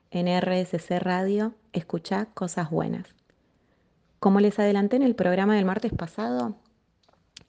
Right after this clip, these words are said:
este espacio va a estar destinado a poder conocernos más, a poder integrar nuestras partes,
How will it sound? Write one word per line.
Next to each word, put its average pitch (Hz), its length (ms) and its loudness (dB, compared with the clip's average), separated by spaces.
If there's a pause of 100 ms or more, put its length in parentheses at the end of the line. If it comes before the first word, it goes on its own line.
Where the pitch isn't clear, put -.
(140)
este - 220 0
espacio 214 720 0 (240)
va - 80 -16
a 220 40 0
estar 214 240 2
destinado 185 480 0
a 208 80 2
poder 185 240 2
conocernos 185 680 -2
más, 165 260 -6 (760)
a 175 100 -2
poder 190 260 4
integrar 185 480 2
nuestras 185 400 -2
partes, 170 640 -2